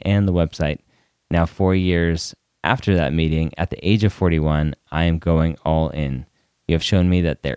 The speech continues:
is a path and that I just have to find it. I am forever grateful. Grateful. Thank you, Matt. Oh, here's Matt. So the other guy wasn't Matt. <laughs> That's awesome. Matt, you had your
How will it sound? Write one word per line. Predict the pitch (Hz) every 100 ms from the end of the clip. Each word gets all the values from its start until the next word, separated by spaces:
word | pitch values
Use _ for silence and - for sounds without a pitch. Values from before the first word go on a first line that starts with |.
| -
is | 104
a | 104
path | 101 80 80 - - -
and | 78
that | 67
I | 65
just | - 92 -
have | 87 -
to | -
find | 69 67
it. | 62 - _ _ _ -
I |
am | 71
forever | - 78 76
grateful. | 71 60 - - - _
Grateful. | - 92 60 50 - -
Thank | 87
you, | 78 78 -
Matt. | - 69 - _ -
Oh, | 175 113 _ _
here's | 294 156
Matt. | 107 82 - _
So | _ -
the | 113
other | 113 104
guy | 85
wasn't | 85 80
Matt. | 80 76 - -
<laughs> | 165 160 - - 180 196 170 -
That's | 104
awesome. | 87 87 87 78 78 _ _ _ _
Matt, | 85 92 92 - _ -
you | 82
had | 80 78 76
your | - 69 69